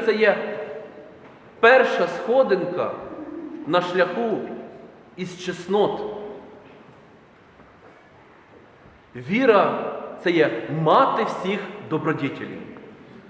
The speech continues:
Тому що віра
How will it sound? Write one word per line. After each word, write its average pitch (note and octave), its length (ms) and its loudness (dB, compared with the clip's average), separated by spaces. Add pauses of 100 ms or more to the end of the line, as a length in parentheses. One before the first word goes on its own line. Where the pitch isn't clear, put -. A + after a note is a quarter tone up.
(3000)
Тому F3 200 0
що F3 220 0
віра G3 800 2